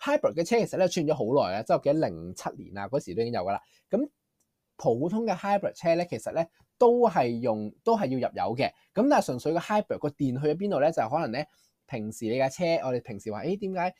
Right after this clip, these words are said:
話咩剎車可以儲啲能量啊嗰啲？咁嗰一款嘅車咧就係叫做 hybrid 嘅車啦。咁啊純粹可能將你架車個動力回收返啊，即係就係叫動力回收嘅車咧，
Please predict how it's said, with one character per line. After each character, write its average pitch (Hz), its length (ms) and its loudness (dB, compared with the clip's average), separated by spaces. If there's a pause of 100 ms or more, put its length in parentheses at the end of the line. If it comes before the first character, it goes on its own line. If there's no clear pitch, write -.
(180)
話 131 100 0
咩 175 160 2
剎 160 380 -2 (100)
車 175 360 -2
可 160 140 2
以 147 40 -2
儲 127 400 -4
啲 165 120 4
能 104 280 -4
量 110 280 -4
啊 123 220 -6
嗰 127 140 -4
啲？ 147 220 0 (260)
咁 269 200 4
嗰 226 200 8
一 - 260 -4
款 127 220 0
嘅 180 100 2
車 190 200 -2
咧 196 120 4
就 - 60 -6
係 104 260 -4
叫 113 160 -6
做 92 180 -6
hybrid 139 380 -4
嘅 107 120 -10
車 123 180 -4
啦。 123 100 0
咁 208 180 0
啊 185 40 2
純 110 160 -6
粹 123 120 -2
可 165 140 4
能 113 80 -2
將 160 180 -2
你 151 60 0
架 135 100 2
車 - 160 -4 (440)
個 175 100 6
動 143 340 4
力 143 60 8 (380)
回 117 340 -2
收 196 320 6
返 165 260 2
啊， 135 140 -6
即 247 60 4
係 220 60 4
就 - 120 -4
係 120 200 -4 (120)
叫 127 80 -8
動 120 240 -2
力 120 40 0 (260)
回 92 120 -8
收 156 220 2
嘅 143 80 2
車 143 200 -2
咧， 147 140 2